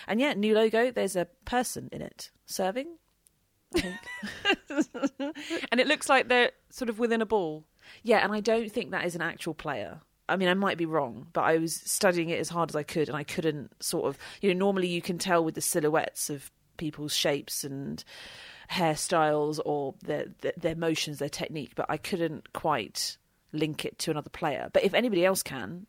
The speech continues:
Speaker 1: do let me know, 'cause I might be just entirely wrong, but I did try to figure out who that might be.
Speaker 2: Didn't we have this last year when the A T P released their logo? Everyone was trying to figure out if it was a player and which player it was.
Speaker 1: Yeah.
Speaker 2: I remember thinking it was David Goffin for a while.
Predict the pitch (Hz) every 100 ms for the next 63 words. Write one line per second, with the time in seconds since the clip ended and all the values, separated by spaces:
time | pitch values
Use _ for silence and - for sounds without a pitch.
0 | _ 190 190 175 160 165 98 135 - 165
1 | 185 185 - 151 147 143 147 160 147 151
2 | 175 185 202 151 - - - - 185 226
3 | 220 - 202 139 135 180 - - - -
4 | 170 151 160 175 165 185 202 226 - _
5 | 359 349 320 330 294 311 349 349 - 208
6 | 196 220 220 214 202 240 226 214 - 214
7 | 208 214 247 233 196 160 170 185 190 185
8 | - 196 185 - 196 180 175 170 - _
9 | _ _ _ _ - 185 - 180 170 190
10 | 180 165 - 175 170 170 - _ 202 185
11 | - 165 160 185 160 - - - _ _
12 | _ - 170 151 143 147 _ _ - 240
13 | 226 240 226 208 - 208 196 208 208 165
14 | 151 165 156 147 170